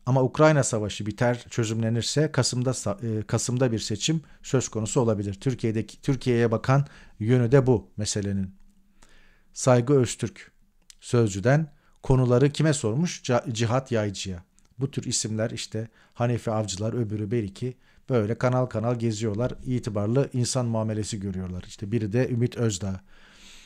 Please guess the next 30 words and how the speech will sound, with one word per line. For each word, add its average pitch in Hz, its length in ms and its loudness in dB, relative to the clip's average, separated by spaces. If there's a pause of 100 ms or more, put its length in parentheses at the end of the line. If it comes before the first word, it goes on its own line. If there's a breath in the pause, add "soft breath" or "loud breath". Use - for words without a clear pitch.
(200 loud breath)
Mersin'deki 120 760 2
işte 120 340 -2
bir 127 240 0
e-, 127 100 0
e-, 127 240 -4 (400)
ehliyet 139 420 4
sınavında 110 720 0
Arapça, 131 640 4 (2000 soft breath)
e, 104 420 -6 (460)
sınava 135 400 4
Arapça 135 380 6
girmiş. 95 360 -2
Kendi 117 340 2
ana 120 220 4
dilinde 107 320 0
girmiş, 98 520 -2 (500 soft breath)
e, 104 240 -8
Suriyelileri 113 800 0 (160)
işte 107 380 -6
diline 123 380 0
pele-, 113 220 0 (300 loud breath)
Şimdi 156 260 2
bunun 160 380 6
Batı 143 200 4
ülkelerinde 151 540 2
bir 147 60 -2
sürü 131 180 -4
buna 135 160 2
cevap 127 340 4
y-, 120 260 -6